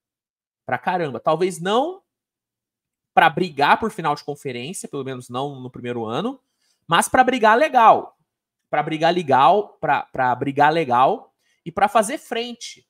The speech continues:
aos grandes da conferência. E aí, pra conseguir o Paul George, o Magic teria que se livrar de alguns contratos, abrir um espaço no cap e fazer a proposta.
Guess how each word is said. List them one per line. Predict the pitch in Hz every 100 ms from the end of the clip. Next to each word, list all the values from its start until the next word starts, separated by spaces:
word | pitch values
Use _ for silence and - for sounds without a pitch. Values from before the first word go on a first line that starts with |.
| _
aos | - 147 135
grandes | 143 143 143
da | 139
conferência. | 135 131 - 123 110 - - - _ _ _ _ _ _ _
E | 285
aí, | 294 269 339 381 - _ _ -
pra | 196
conseguir | - 208 - 175
o | 180
Paul | 170 139
George, | 127 180 285 185 170
o |
Magic | 208 208 240 - 339
teria | 302 208 196
que | 190 185 160 120
se | - -
livrar | 165 180 143 151 240
de |
alguns | 196 143 139
contratos, | - 175 180 160 165 262 392 - - _ _ _ _
abrir | 175 175 139 170
um | 254
espaço | 240 - 165 165 -
no | 233
cap | - 180 202 - 427 _
e | 466
fazer | 440 427 370
a |
proposta. | - - - 233 - -